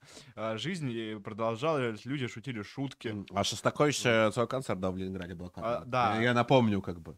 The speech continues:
Speaker 1: Вот. И это, в принципе, было именно что, как, э, ну, там, э, собственно,
Speaker 2: Это
Speaker 1: Шевчук впоследствии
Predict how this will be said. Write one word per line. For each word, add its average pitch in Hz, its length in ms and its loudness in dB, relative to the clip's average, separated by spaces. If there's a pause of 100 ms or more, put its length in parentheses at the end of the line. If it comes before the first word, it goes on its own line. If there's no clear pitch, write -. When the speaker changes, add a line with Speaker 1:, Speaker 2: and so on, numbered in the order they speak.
Speaker 1:
Вот. 113 380 -2
И 135 100 -2
это, 175 180 -2
в - 40 -8
принципе, 170 320 -6
было 160 320 0 (280)
именно 156 300 -2
что, 131 480 -2
как, 120 220 -6
э, 113 500 -4
ну, 120 180 -8
там, 104 320 -10 (140)
э, 90 240 -16 (2000)
собственно, 113 680 -8 (600)
Speaker 2:
Это 120 120 0
Speaker 1:
Шевчук 180 320 -4
впоследствии 156 680 0